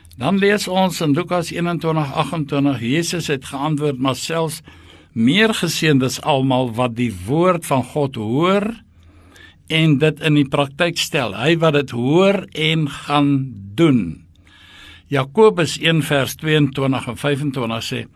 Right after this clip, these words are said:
Maar luister nie net na God se woord nie, jy moet doen wat dit sê. Andersins mislei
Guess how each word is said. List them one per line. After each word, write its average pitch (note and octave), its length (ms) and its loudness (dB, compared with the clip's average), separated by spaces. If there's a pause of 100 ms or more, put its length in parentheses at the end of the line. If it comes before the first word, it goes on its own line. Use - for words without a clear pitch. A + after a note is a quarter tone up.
(520)
Maar B2+ 180 0
luister F#3+ 540 0
nie G#3+ 140 4
net E3+ 260 0
na C#3 140 2
God D3 300 -4
se - 160 -2
woord C3+ 460 0
nie, A#2 220 -4 (440)
jy C3+ 160 2
moet D#3+ 280 0
doen A#3 320 8
wat C3+ 180 2
dit B2 180 -6
sê. G#2 260 -8 (100)
Andersins F#3 880 -2 (440)
mislei C3+ 560 2